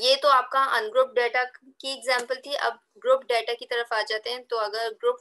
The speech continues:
frequency आप, अ, group data आपको मिला हुआ है, तो उसमें सबसे पहले आपको model class निकालनी होगी,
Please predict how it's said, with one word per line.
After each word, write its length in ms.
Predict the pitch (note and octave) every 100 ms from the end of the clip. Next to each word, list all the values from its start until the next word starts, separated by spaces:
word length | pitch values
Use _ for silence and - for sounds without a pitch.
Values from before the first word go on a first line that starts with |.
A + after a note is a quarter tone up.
| -
frequency 560 | A#3 A#3 A3+ A3 A#3
आप, 180 | A3+ A3 -
अ, 100 | G#3
group 240 | B3 C4
data 340 | B3+ A3+ A#3+
आपको 220 | A3+ - A3+
मिला 280 | G#3 G#3
हुआ 100 | G#3
है, 100 | A3+
तो 180 | B3 A#3
उसमें 240 | - A3+ A3+
सबसे 300 | A3+ - A3+
पहले 280 | A3 G#3+
आपको 540 | A3 G#3 - G#3+ D4 - _ _ _ _ G#3
model 380 | G3+ G#3+ A#3+ B3
class 400 | - G3+ G3 G#3 G#3
निकालनी 500 | F#3+ F3+ E3+ E3+ E3+
होगी, 380 | F3+ A#3 F#3